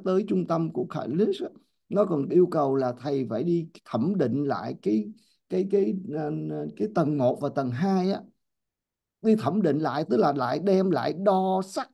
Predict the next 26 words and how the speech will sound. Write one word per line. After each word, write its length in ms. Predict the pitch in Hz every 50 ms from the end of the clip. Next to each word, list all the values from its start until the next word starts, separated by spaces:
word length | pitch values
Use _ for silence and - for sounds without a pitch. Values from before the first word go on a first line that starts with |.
| _ _
đo 360 | - 185 185 180 180 180 175 180
cái 100 | 208 208
nền 440 | 196 190 175 156 143 139 131 131 135
móng 300 | 147 170 180 233 285 277 -
của 140 | 147 139 143
cái 80 | 185
nhà 320 | 190 185 170 151 143 143 135
đó, 360 | 135 131 135 175 220 254 - - - _ _ -
coi 300 | 185 185 185 190 190 170
là 320 | 165 156 143 143 135 131
nó 180 | 127 147 165 -
có 160 | - 120 113 - -
chịu 260 | 127 131 127 135 147
được 240 | 147 139 127 123 - - -
để 180 | - 120 - 185
hai 240 | 160 165 190 185 185
chục 200 | 180 190 - -
người 300 | 156 151 151 143 135 127
ngồi 260 | 139 151 135 131 123
trong 140 | - 175 170
cái 80 | 208 220 214
phòng 200 | 170 143 131 120
học 180 | 113 127 -
đó 120 | - 196 196
hay 120 | 196 190
không. 220 | 190 185 180 -